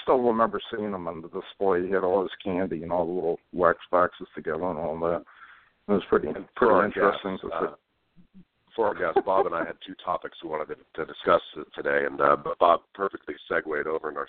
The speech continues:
Speaker 2: second topic. We, our first section was, uh, the unopened, you know, coming up for sale here pretty quick, and then we wanted to discuss a young, mustachioed, you know, Bob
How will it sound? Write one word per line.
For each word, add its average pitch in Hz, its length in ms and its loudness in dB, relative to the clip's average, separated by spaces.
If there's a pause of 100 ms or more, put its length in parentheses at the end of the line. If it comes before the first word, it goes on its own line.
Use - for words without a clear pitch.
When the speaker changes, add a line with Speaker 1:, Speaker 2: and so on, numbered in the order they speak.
(100)
Speaker 2:
second 76 200 -2
topic. 71 340 -2
We, 71 160 -6 (540)
our 82 120 2
first 107 220 6 (200)
section 82 380 -2
was, 73 200 -6 (140)
uh, 73 140 -4
the 82 100 -10
unopened, 80 340 -10 (400)
you 82 100 -10
know, 73 80 -6
coming 82 300 -2
up 76 140 -4
for - 100 -16 (120)
sale 78 220 -2
here 73 140 -8
pretty 76 180 -12
quick, - 240 -6
and 78 80 -4
then 73 100 0 (360)
we 120 100 6
wanted 90 300 4
to - 40 -20
discuss - 440 -4 (540)
a 85 60 -4
young, 80 360 -2 (140)
mustachioed, 80 840 -2 (400)
you 85 80 -8
know, 76 80 -4
Bob 80 240 4